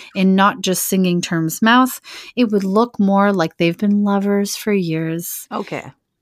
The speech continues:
Speaker 1: Instead of the couple of hours that they've actually known one another for, neither of them is caring too much about that fact or the sweating, <laughs> semi-clothed, and fully in her case state they are both in.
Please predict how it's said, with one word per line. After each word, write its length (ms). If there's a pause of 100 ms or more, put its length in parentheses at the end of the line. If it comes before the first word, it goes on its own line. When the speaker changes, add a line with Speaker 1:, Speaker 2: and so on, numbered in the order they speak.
(140)
Speaker 1:
Instead 440
of 80
the 60
couple 340
of 100
hours 300
that 140
they've 160
actually 420
known 300
one 160
another 400
for, 480 (400)
neither 300
of 60
them 200
is 100
caring 320
too 140
much 200
about 280
that 200
fact 460
or 220
the 80
sweating, 480
<laughs> 60
semi-clothed, 1000 (320)
and 180
fully 300
in 100
her 180
case 300
state 360
they 140
are 140
both 300
in. 260